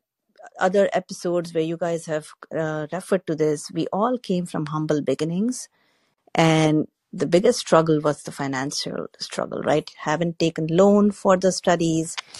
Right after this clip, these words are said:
And I come from a family of tough love. And my cousins are like, "We are here for your moral support, but this is not a free ride. So you're gonna stay with us, but this is what we go-, you're gonna pay us monthly.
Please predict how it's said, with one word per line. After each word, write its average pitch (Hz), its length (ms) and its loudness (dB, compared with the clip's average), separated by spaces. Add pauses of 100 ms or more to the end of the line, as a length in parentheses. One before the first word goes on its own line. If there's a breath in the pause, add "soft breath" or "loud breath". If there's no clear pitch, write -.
(360 loud breath)
And 170 460 4 (100)
I 180 200 2
come 208 220 -4
from 185 200 -4
a 165 60 -2
family 165 680 -4
of 156 260 -4
tough 156 240 -4
love. 160 520 0 (560)
And 175 120 -4
my 170 120 -2
cousins 190 400 0
are 190 80 2
like, 180 280 0
"We 208 120 0
are 262 60 2
here 294 280 -4
for - 160 -4
your 262 120 0
moral 208 360 0
support, - 640 -4
but - 220 -2
this 175 200 -4
is 214 100 -2
not 220 220 4
a 190 40 0
free 185 360 0
ride. - 480 2 (540 soft breath)
So - 120 0
you're 165 120 6
gonna 233 120 6
stay 294 300 4
with 302 200 2
us, 185 280 2
but 165 160 -8
this 170 160 -6
is 190 140 -2
what 190 140 -4
we 180 80 -4
go-, 185 140 -4
you're 185 160 -4
gonna 190 160 0
pay 180 280 -2
us 165 140 -2
monthly. 147 600 -6